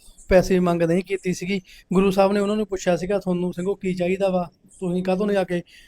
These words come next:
ਵੀ ਪੈਸਾ ਲੈਂਦੇ ਗੇ, ਤਨਖਾਹਾਂ ਲੈਂਦੇ?" ਉਹ ਕਹਿੰਦੇ, "ਗੁਰੂ ਸਾਹਿਬ, ਸਾਨੂੰ ਤਨਖਾਹਾਂ ਨਹੀਂ ਚਾਹੀਦੀਆਂ, ਸਾਨੂੰ ਤਾਂ ਤੁਹਾਡੇ ਚਰਨਾਂ ਵਿੱਚ ਜਗ੍ਹਾ ਚਾਹੀਦੀ ਆ, ਵੀ ਜਦੋਂ ਸਾਡੇ, ਅਸੀਂ ਸ਼ਹੀਦ ਹੋ ਜਾਈਏ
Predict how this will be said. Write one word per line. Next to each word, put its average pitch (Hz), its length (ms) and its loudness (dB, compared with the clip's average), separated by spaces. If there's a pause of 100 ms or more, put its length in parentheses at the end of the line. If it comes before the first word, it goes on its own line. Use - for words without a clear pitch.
(260)
ਵੀ 175 140 0
ਪੈਸਾ 175 300 2
ਲੈਂਦੇ 170 400 0
ਗੇ, 170 160 0 (100)
ਤਨਖਾਹਾਂ 180 340 2
ਲੈਂਦੇ?" 175 280 0 (340)
ਉਹ 202 80 0
ਕਹਿੰਦੇ, 214 240 2
"ਗੁਰੂ 190 220 -2
ਸਾਹਿਬ, 190 200 0
ਸਾਨੂੰ 185 320 -2
ਤਨਖਾਹਾਂ 185 360 0
ਨਹੀਂ 190 120 -4
ਚਾਹੀਦੀਆਂ, 170 380 -4 (320)
ਸਾਨੂੰ 202 280 0
ਤਾਂ 196 80 2
ਤੁਹਾਡੇ 185 240 0
ਚਰਨਾਂ 180 400 -2
ਵਿੱਚ 175 180 -6
ਜਗ੍ਹਾ 170 260 4
ਚਾਹੀਦੀ 170 420 0
ਆ, 165 120 2 (420)
ਵੀ 190 80 2
ਜਦੋਂ 196 300 2
ਸਾਡੇ, 190 200 2
ਅਸੀਂ 185 140 0
ਸ਼ਹੀਦ 202 300 -2
ਹੋ 170 100 2
ਜਾਈਏ 170 280 0